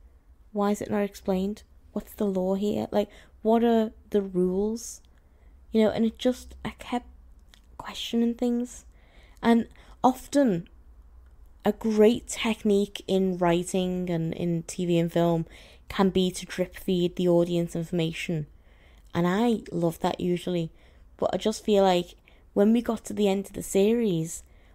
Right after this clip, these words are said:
all of the questions that I had about the world building and about the different rules and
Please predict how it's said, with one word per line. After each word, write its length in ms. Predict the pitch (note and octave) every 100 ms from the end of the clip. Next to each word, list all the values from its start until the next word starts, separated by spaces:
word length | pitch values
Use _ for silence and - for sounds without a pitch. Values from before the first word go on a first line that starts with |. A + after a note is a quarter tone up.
| - -
all 260 | A3 B3+
of 140 | C4 -
the 80 |
questions 500 | - G#3 G3+ - G#3
that 100 | -
I 100 | G3
had 360 | F#3+ F3+ G3+ A3
about 280 | - G3 F#3+
the 60 |
world 440 | F3+ F3+ F3+ G3+ -
building 560 | A3 G#3+ G#3 F#3+ F3+ E3+
and 220 | E3 D#3+ - - - - - -
about 280 | - E3+
the 60 | -
different 340 | F#3 - E3+ F3
rules 640 | G3 G#3 G3+ G3+ G3+ G3
and 380 | E3+ E3 E3 -